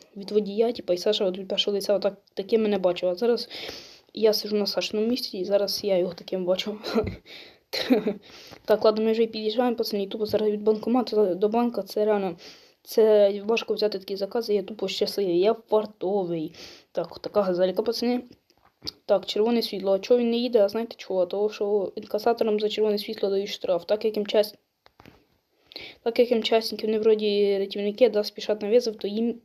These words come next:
штрафи прощаються, їм не дають штрафи. І все одно, чи ти на визов їдеш, чи ні. А от так як от тому, що на ламбі поїхав нам,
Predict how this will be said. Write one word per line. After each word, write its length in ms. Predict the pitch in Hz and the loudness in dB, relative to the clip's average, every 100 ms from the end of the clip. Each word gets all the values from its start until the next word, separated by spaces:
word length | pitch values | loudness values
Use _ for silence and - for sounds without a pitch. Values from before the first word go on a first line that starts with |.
| - | -12
штрафи 400 | - - 214 220 | -8 -2 -2 -2
прощаються, 560 | 208 - 226 190 - 185 | -4 -2 0 0 0 -4
їм 80 | |
не 60 | 185 | -2
дають 220 | 185 226 | 0 0
штрафи. 460 | - - 180 180 - - - - - - - | -2 -4 -6 -8 -14 -12 -12 -12 -10 -12 -6
І 40 | |
все 160 | - 226 | 0 0
одно, 140 | 226 | 0
чи 100 | 214 | -4
ти 100 | - | -2
на 80 | 202 | 0
визов 240 | 202 202 202 | 0 -2 -4
їдеш, 240 | 185 180 | -2 -2
чи 60 | 185 | -4
ні. 200 | 170 170 | -6 -6
А 140 | 185 | -2
от 120 | 185 185 | 0 0
так 180 | 214 | 0
як 100 | 220 214 - - | 0 -2 -14 -16
от 120 | 180 - | -16 2
тому, 380 | 233 247 233 214 | 6 6 4 -2
що 140 | - | -2
на 120 | 214 | 0
ламбі 200 | 208 214 | 0 -2
поїхав 380 | 208 208 196 185 | -4 -8 -8 -6
нам, 340 | 196 233 233 | -2 0 -2